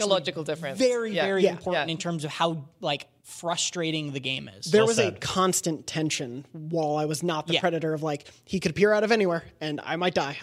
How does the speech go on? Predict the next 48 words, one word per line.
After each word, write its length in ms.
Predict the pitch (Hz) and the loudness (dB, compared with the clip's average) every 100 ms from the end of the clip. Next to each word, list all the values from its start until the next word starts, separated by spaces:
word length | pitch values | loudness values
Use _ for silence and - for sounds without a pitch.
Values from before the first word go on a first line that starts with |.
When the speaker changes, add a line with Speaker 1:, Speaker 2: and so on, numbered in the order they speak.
| 156 | -6
Speaker 3:
I 60 | |
really 200 | 160 165 | 0 0
Speaker 2:
Yeah. 60 | 170 | 2
Speaker 3:
need 140 | 175 | 0
to 120 | 180 | 0
not 300 | 170 170 175 | 0 2 2
stay 160 | - 180 | 2 0
out. 120 | 170 | 0
And, 300 | 170 165 165 | -2 -2 -2
like, 200 | 185 190 196 | 0 2 2
it 100 | - | 4
changed 360 | 208 220 175 | 6 6 4
the 60 | 180 | 4
way 100 | 175 | 4
I 160 | 165 | 4
ran 360 | 165 147 156 147 | 2 0 -4 -4
around 200 | 147 135 | -4 -6
the 60 | 135 | -8
world. 400 | 95 95 98 - | -8 -10 -12 -6
Speaker 2:
And 180 | 185 202 | -2 2
when 120 | 214 | 2
he 120 | 214 190 | 0 -2
disappears, 800 | 240 220 - 180 165 160 151 - | -2 -2 -2 -2 0 -2 -4 -6
you're 180 | 170 | -4
not 300 | 170 170 170 | 0 0 0
like, 280 | 156 151 - | 0 -2 0
"Okay, 520 | 180 185 190 - 160 | -2 0 0 -2 -2
we 160 | 165 156 | 0 2
gotta 220 | 151 156 | 2 2
go 100 | 156 | 0
find 340 | - 135 127 131 | -4 -6 -8 -10
him," 200 | 117 - | -16 -8
right? 300 | 160 160 175 | 0 0 0
Like, 120 | 175 | -2
Speaker 3:
Yeah. 20 | 185 | 2
Speaker 2:
you're 80 | 190 | 2
like, 140 | 185 | 4
"Okay, 200 | 226 220 | 4 4
we 100 | 190 | 0
can 80 | 190 | 2
get 120 | 190 | 2
back 160 | 175 170 | 2 2
to 60 | |
what 140 | 165 151 | -2 -2
we 80 | 156 | -2
were 80 | |
doing." 240 | 139 127 104 | -4 -10 -8
Speaker 1:
Yeah. 180 | 131 | -8